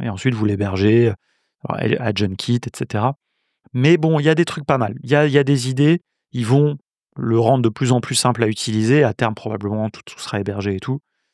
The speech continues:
Mais donc voilà, donc ça, vous voyez, c'est des buzz où pour moi,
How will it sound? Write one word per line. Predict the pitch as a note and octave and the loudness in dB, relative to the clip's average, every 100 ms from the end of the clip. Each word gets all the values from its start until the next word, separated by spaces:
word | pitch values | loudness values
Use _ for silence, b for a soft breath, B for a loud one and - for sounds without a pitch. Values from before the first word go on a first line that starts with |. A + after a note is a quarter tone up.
| _ _ _ | _ _ _
Mais | A2 A#2 | -2 0
donc | B2 A#2+ | 2 2
voilà, | A#2+ G#2+ | 2 0
donc | A#2+ | -2
ça, | - E3+ | 0 2
vous | |
voyez, | D3 C#3 | 2 2
c'est | D3 B2+ | 0 -2
des | A#2 | 0
buzz | A#2+ C#3 E3 C3+ - _ _ _ _ _ _ _ - | 2 4 2 0 -10 _ _ _ _ _ _ _ -10
où | A#2 G#2+ | -8 -2
pour | C3+ C#3 | 2 2
moi, | C3+ C3+ D3+ | 4 2 2